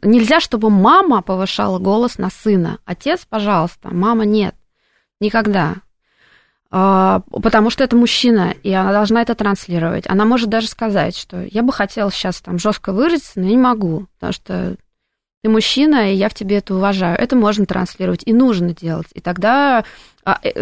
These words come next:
э, сюда же проявление заботы, суп подать <laughs> не только мужу, сыну тоже. Они действительно это любят, и это не проявление инфантилизма. Это такая потребность в том, чтобы его обслуживали,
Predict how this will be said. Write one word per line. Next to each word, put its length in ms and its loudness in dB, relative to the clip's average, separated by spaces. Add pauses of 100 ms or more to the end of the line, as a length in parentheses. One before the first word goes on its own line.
(120)
э, 80 -10
сюда 480 2
же 100 0
проявление 540 2
заботы, 640 0
суп 240 -4
подать 640 0
<laughs> 20 -20
не 220 4
только 360 -2
мужу, 440 2
сыну 340 0
тоже. 520 0 (440)
Они 360 2
действительно 560 2
это 200 0
любят, 380 0
и 40 4
это 200 2
не 160 4
проявление 580 4
инфантилизма. 920 0 (580)
Это 580 2
такая 360 2
потребность 760 2
в 60 -20
том, 260 2
чтобы 720 0 (920)
его 260 2
обслуживали, 800 0